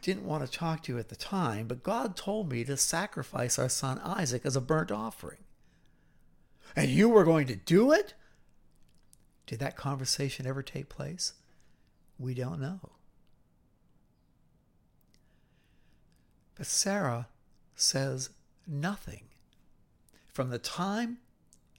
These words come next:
Abraham and Isaac leave Beersheba and go to Mount Moriah until her death at a hundred and twenty-seven years old, there's not a recorded word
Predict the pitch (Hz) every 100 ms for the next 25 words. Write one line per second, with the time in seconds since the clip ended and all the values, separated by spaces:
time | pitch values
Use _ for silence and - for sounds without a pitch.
0 | _ 151 175 180 170 165 151 147 147 151
1 | 127 131 135 160 180 180 156 165 160 -
2 | - 156 156 - - - _ 120 120 139
3 | 143 147 139 131 - 127 123 127 135 143
4 | - _ _ _ _ _ _ _ _ _
5 | _ _ _ _ _ _ _ - 113 -
6 | 139 113 131 110 120 117 - - 110 101
7 | 123 120 147 - 117 117 - 107 104 104
8 | 104 104 90 - - - - _ _ _
9 | - - _ _ _ - _ - - -
10 | 131 120 143 143 113 104 - - 196 196
11 | 208 175 147 127 90